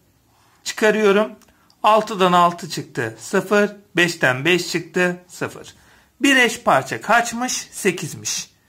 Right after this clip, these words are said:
Yani şu her eş parçamız sekiz oluyor.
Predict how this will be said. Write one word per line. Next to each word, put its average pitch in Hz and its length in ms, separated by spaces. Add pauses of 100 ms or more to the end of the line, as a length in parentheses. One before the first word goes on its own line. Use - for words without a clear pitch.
(200)
Yani 180 640 (180)
şu 165 320
her 196 440
eş 135 320
parçamız 151 920 (540)
sekiz 156 480
oluyor. 104 360